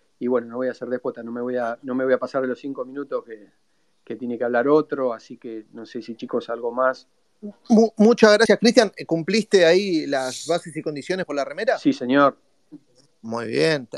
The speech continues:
Speaker 2: eh, anoto ahí también para, para después hacer el, el check-in. Y votaste por Borja, así que tenemos cuatro a uno, ¿eh?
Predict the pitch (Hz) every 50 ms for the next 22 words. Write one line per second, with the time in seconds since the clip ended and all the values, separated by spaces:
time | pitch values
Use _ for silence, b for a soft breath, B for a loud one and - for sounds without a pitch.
0 | 120 - - 131 127 131 139 143 147 143 - 143 135 135 151 147 143 131 131 139
1 | 156 165 151 - 135 120 117 120 110 - _ _ - 127 127 123 120 - 156 147
2 | - 135 120 - 135 135 131 131 123 - - - 139 135 131 123 - 151 151 135
3 | 139 135 131 117 107 B B B B B B - 190 214 233 220 202 180 - 190
4 | 190 - - 190 151 - 175 165 156 143 127 - - - 143 143 - 202 226 202
5 | 202 202 190 - - 254 277 269 220 220 220 240 247 190 135 117 110 110 127 156
6 | 190 214